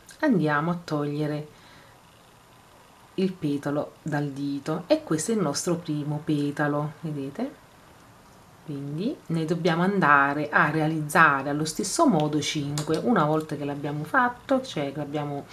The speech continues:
sfilato dal dito, possiamo anche andare a tagliare così. E questo è il nostro primo petalo. Ora andiamo a realizzarne altri quattro, quindi per un totale di cinque petali.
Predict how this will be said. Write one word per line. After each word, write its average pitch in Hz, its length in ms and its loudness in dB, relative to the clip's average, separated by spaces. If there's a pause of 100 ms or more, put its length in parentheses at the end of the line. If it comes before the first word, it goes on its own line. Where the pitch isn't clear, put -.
(300)
sfilato 151 420 0
dal 233 180 4
dito, 180 500 -2 (240)
possiamo 160 300 0
anche 147 180 0
andare 139 240 -4
a 135 100 -10
tagliare 131 600 -8
così. 151 360 -4 (1900)
E 311 140 -2
questo 160 280 -2
è - 20 2
il 214 60 2
nostro 151 320 -4
primo 156 540 -2 (240)
petalo. 156 800 0 (840)
Ora 208 520 8 (240)
andiamo 180 480 6
a 165 40 0
realizzarne 170 1000 0
altri 147 420 -2
quattro, 156 800 -8
quindi 151 300 -4
per 170 180 -4
un 214 120 0
totale 160 680 2
di 233 120 4
cinque 147 380 -4
petali. 139 600 -8